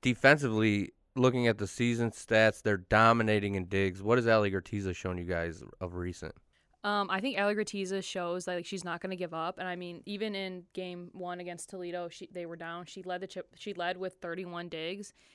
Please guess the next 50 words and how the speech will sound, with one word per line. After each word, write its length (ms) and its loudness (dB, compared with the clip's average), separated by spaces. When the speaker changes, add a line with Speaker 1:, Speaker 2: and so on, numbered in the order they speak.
Speaker 2:
And, 580 -6
um, 360 -8
Golic 320 -2
expects 400 -8
that 200 0
kind 220 -6
of 60 -12
from 160 -10
her, 220 -6
you 120 -8
know, 220 -6
to 220 -8
keep 260 -10
the 180 -4
team 340 -10
in 140 -8
the 80 -10
game. 460 -10
And 380 -10
she, 300 -14
they 120 -6
really 240 -6
needed 280 -6
her 140 -6
creating 280 -8
that 100 -6
momentum 440 -8
because 280 -10
they 100 0
fed 240 -2
off 180 -2
of 120 -12
it. 140 -8
And 100 -10
even 160 -8
though 100 -6
they 100 -4
were 140 -6
down 500 -8
and 160 -8
they 60 -4
were 120 -4
losing 300 -6
all 100 -8
those 200 -10
sets, 380 -8
it 300 -4
still 480 -2
shows 280 -8
that 240 -6